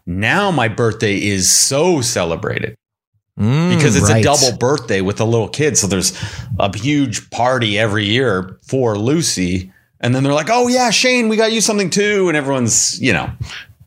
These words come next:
Speaker 1: it's actually way better than it's ever been in terms of birthday. But I have a question for
Speaker 3: That's
Speaker 1: Max.
Speaker 3: good.
Speaker 2: Mm-hmm.
Speaker 3: Ooh.
Speaker 1: Do you know how old I am?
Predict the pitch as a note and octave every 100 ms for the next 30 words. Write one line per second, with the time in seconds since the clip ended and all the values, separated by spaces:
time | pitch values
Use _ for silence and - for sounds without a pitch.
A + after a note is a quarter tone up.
0 | - C3+ A#2+ C3 E3 - E3 D3 A#2+ F#2+
1 | F#2+ A#2+ B2 A#2 A#2 A2 F#2+ F#2+ F#2 F#2+
2 | F2 G2+ F2+ E2 F#2 E2 D#2 F2 F2 -
3 | - - - - - - _ - C3 A#2+
4 | F3 E3+ C3+ A#2 G#2 C3 G2 G2 F2 -
5 | _ _ _ _ _ - A2+ C#3+ B3+ -
6 | - - _ - - B2+ A2 G#2 F2+ F2
7 | A2 F2+ D2 C2 -